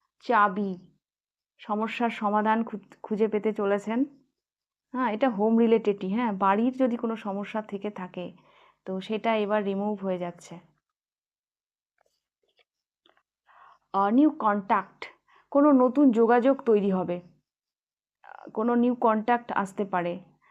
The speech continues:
And good news, কোনো ভালো একটা খবর আপনারা পেতে চলেছেন, পাইল নাম্বার টু। ওকে? কোনো ভালো একটা, কি বলবো, গুড নিউজ আপনারা পেতে চলেছেন।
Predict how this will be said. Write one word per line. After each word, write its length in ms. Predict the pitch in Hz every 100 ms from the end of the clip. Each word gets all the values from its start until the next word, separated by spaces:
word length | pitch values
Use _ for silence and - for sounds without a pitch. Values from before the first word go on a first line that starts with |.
| _ -
And 180 | 247 247
good 240 | 240 226
news, 300 | 208 202 190 - - _ -
কোনো 200 | 240 247
ভালো 560 | - 202 202 233 262 254
একটা 220 | 254 240
খবর 380 | - 226 214 240
আপনারা 460 | 214 214 202 233 302 _ _ _ -
পেতে 260 | 220 220 233
চলেছেন, 500 | 220 190 185 185 175 _ _ _ -
পাইল 220 | 202 196
নাম্বার 320 | 190 185 185
টু। 200 | 190 180 - _ _ _ _ _ _ _ _ _ _ _ _ _ -
ওকে? 320 | 190 262 226 190 _ _ _ _ _ _ _ _ _ _ _ _ _ _ _ -
কোনো 340 | 254 254 262 254
ভালো 640 | 226 214 220 233 247 254
একটা, 640 | 202 190 - 214 214 226 254 _ _ _ _
কি 120 | -
বলবো, 500 | 185 180 175 175 170 - _ _ _ _ _ - 196
গুড 140 | 247
নিউজ 320 | 226 262 277 254
আপনারা 280 | 233 226
পেতে 340 | 233 208 196 208
চলেছেন। 540 | 196 185 190 180 175